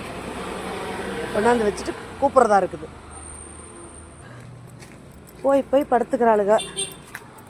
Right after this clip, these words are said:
தேடி தேடி இவளை கூட்டாந்து கொடுக்கணுமா இருக்குது. ம். ஏய், பெரிய ஜிம்மி, ப்ரௌனி, கருப்பி, செடி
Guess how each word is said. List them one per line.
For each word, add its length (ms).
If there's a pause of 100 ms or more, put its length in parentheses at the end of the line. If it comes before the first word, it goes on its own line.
தேடி 360
தேடி 220
இவளை 300
கூட்டாந்து 340
கொடுக்கணுமா 420
இருக்குது. 240 (160)
ம். 140 (920)
ஏய், 220 (440)
பெரிய 260
ஜிம்மி, 260 (1600)
ப்ரௌனி, 360 (1400)
கருப்பி, 400 (1900)
செடி 200